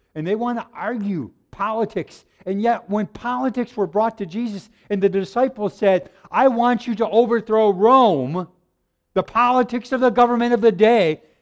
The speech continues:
Jesus said, "Don't you understand that I've come to preach a kingdom, to bring a kingdom, and my kingdom is not of this world system?"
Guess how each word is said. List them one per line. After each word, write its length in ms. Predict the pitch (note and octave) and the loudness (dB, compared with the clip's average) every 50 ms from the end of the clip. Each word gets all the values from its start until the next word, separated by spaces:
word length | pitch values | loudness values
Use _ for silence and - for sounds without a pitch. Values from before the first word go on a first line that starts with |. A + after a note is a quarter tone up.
| _ _ _ _ | _ _ _ _
Jesus 380 | - G#3 A3+ A3 G3+ G#3 F#3 | -8 -8 -6 -6 -6 -8 -8
said, 260 | - - F3 D#3 C3+ | -6 -6 -6 -6 -6
"Don't 420 | B2 E3 F3+ G#3+ A3+ G#3 - - - | -8 -8 -8 -6 -8 -12 -14 -16 -16
you 160 | G#3+ F#3 - - | -16 -16 -16 -16
understand 760 | D3+ E3+ F#3 F3 F3 - - _ _ C#3+ C3 C#3+ E3+ F#3 D#3 | -16 -14 -12 -12 -12 -14 -14 _ _ -14 -14 -12 -14 -12 -12
that 140 | C3 A#2 A#2 | -12 -10 -10
I've 180 | C3+ D#3 - | -12 -14 -14
come 260 | _ _ - D#3 E3 D3 | _ _ -16 -14 -14 -14
to 100 | - C3+ | -16 -18
preach 360 | - _ _ D#3 D#3+ - - | -18 _ _ -16 -16 -14 -16
a 80 | B2 G#2 - _ _ | -18 -18 -18 _ _
kingdom, 480 | _ - E3 F3 F3 E3+ G3 G#3 G3 - _ _ _ _ _ _ _ | _ -16 -14 -14 -10 -10 -10 -10 -10 -14 _ _ _ _ _ _ _
to 100 | _ E3 | _ -8
bring 320 | C#3+ B2 C#3+ F3+ G3 F#3+ E3 | -6 -4 -6 -6 -4 -4 -6
a 60 | C#3 | -8
kingdom, 600 | - _ _ - - G3+ G#3+ G#3+ G#3 A3 G#3+ - _ _ _ | -10 _ _ -16 -12 -10 -8 -6 -6 -6 -6 -8 _ _ _
and 180 | E3+ E3 D#3+ D3+ | -6 -6 -4 -4
my 200 | E3 F3 G3+ A3 | -4 -4 -4 -4
kingdom 600 | - _ - - A#3 A3+ A3+ G#3 A3 A3 G#3+ F#3 | -6 _ -14 -10 -8 -6 -6 -6 -4 -6 -6 -6
is 240 | C3+ C#3 C3 A2+ C3+ | -8 -12 -12 -10 -8
not 260 | C3+ C3+ D3 F3 F#3+ | -8 -8 -6 -6 -6
of 140 | F#3 D3+ C#3+ | -6 -6 -6
this 180 | E3 D3+ - | -8 -10 -8
world 320 | - B2 B2+ C#3 D#3 D3+ - | -8 -6 -4 -4 -4 -6 -10
system?" 460 | _ - D#3 - - - A3 G#3+ G3 | _ -12 -14 -12 -10 -10 -10 -10 -10